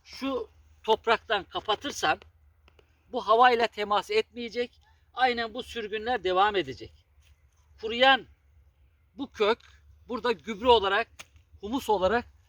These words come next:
toprağın içinde kalacak. Ve bitki yine ondan faydalanacak. Ama hangi, e, köklenmeyle kalacak?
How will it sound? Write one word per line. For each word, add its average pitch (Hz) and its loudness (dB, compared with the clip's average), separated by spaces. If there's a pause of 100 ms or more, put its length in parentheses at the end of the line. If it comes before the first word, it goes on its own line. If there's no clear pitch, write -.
(280)
toprağın 208 4
içinde 180 -4
kalacak. 127 -4 (120)
Ve 220 -2
bitki 226 -8
yine 220 -4
ondan 208 -2
faydalanacak. 160 -4 (600)
Ama 240 2 (840)
hangi, 226 -2 (420)
e, 147 0 (120)
köklenmeyle 190 2
kalacak? 165 -2